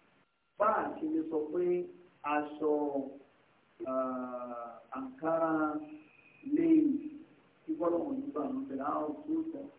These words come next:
Àbẹ̀yí tí ò bá fún fíìlì láti àti characteristic aṣọ ẹ̀ ló ń ṣí òwò lẹ̀. Àbí lọ́dọ̀ àwọn àfáà ní aṣọ tó lọ jí.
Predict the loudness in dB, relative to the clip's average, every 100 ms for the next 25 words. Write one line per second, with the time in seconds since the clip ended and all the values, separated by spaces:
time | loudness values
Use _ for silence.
0 | -20 -20 _ _ _ -4 0 4 2 2
1 | 0 2 4 4 2 -4 -12 -8 -6 -2
2 | 0 0 0 -2 -6 -12 -14 -12 -14 -16
3 | -20 _ _ _ _ 8 8 8 4 -4
4 | 0 2 2 -2 -2 -2 -6 -4 -2 -2
5 | 0 0 0 2 2 0 -2 -8 0 2
6 | 4 4 4 2 0 -6 -14 -20 _ _
7 | _ 10 12 12 10 4 6 6 6 4
8 | 4 2 4 0 -2 -4 -6 -10 -18 _
9 | -12 -8 -8 -6 -6 -2 0 0 0 -4